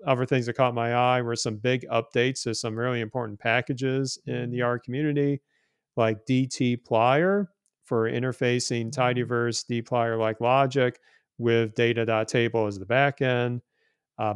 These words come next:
package down's gotten some great updates on kind of the default template. And, uh, Targets, the very awesome workflow manager package from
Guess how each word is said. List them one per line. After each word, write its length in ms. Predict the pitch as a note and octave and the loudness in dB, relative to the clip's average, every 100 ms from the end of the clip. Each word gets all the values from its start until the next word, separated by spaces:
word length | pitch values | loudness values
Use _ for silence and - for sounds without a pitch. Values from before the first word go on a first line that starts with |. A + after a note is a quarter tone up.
| - | 0
package 420 | A#2+ B2 A#2+ G2+ | 0 2 -2 0
down's 400 | A#2+ B2+ C3 B2+ | 2 2 2 0
gotten 240 | C3 B2 | -2 -2
some 200 | A#2+ B2+ | -2 -6
great 260 | A2+ B2+ A#2+ | -2 0 2
updates 580 | B2 B2 B2 A#2+ A#2+ - | 0 0 0 0 0 -2
on 220 | A2 A2 | -4 -4
kind 180 | B2+ A2 | -4 -4
of 100 | G#2 | -4
the 100 | G#2+ | -6
default 460 | A#2+ A#2 A2+ G2+ | -6 -4 -2 -4
template. 540 | - C#3+ D#3 D3 C#3 C#3 - _ _ _ _ - | -2 -4 -2 2 2 0 -6 _ _ _ _ -2
And, 420 | B2+ C3 C3+ C3 | 2 4 2 2
uh, 220 | A#2 A#2 | 2 2
Targets, 720 | - F3 G#3 A#2 A2+ A#2 - - | 4 6 6 4 0 -2 -8 -6
the 380 | A#2 A2 A2+ A2 | -2 0 0 -2
very 600 | G#2+ G#2+ B2+ B2+ B2 B2+ | -6 -4 0 0 0 0
awesome 520 | A#2+ B2 B2 A#2+ A2+ | 2 2 2 -4 -4
workflow 500 | B2 B2 - A#2+ A2+ | -4 -4 -2 0 0
manager 420 | B2+ C#3+ C3 C3+ | -2 -2 -2 -4
package 600 | - C#3 C3+ D3 C3+ B2+ | 0 2 2 0 -2 -4
from 340 | - G#2+ G#2+ | -8 -8 -8